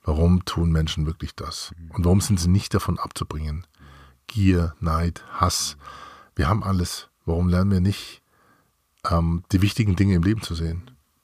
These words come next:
Speaker 1: Ja? Warum gibt es immer noch Despoten? Warum geben wir sowas an die Macht? Und da schließt sich auch der Kreis zu dem, was du vorhin gesagt hast. Haben wir das ermöglicht?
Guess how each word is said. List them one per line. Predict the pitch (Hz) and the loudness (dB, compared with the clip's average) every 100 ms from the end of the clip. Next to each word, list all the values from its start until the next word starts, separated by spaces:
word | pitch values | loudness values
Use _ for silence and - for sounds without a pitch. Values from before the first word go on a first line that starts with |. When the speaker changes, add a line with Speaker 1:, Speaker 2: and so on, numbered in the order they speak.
| _ | _
Speaker 1:
Ja? | - 90 107 - | -14 -12 -12 -2
Warum | 92 90 | -2 2
gibt | 117 - | 0 0
es | - | 0
immer | 101 95 | 4 4
noch | 95 | 4
Despoten? | - - 98 98 - 80 | 0 -2 0 -2 0 0
Warum | 85 87 95 95 90 _ | 2 4 4 4 0 _
geben | - 104 107 | 2 4 6
wir | 98 | 6
sowas | 92 95 90 | 6 4 4
an | 90 | 2
die | |
Macht? | 92 - - - - - - - - | 2 0 -6 -16 -16 -14 -14 -14 -4
Und | 82 - | -2 4
da | 95 | 4
schließt | 98 107 - | 6 2 4
sich | 101 | 4
auch | 90 | 4
der | 101 | 2
Kreis | - 90 90 | 2 2 4
zu | 95 | 2
dem, | 95 | 4
was | 90 | 4
du | - | 2
vorhin | - 110 127 | 2 4 4
gesagt | 92 90 - | 4 4 4
hast. | 87 - | 0 4
Haben | 95 | 4
wir | 95 | 6
das | 92 90 | 4 4
ermöglicht? | 92 90 110 110 107 - | 4 4 4 4 2 0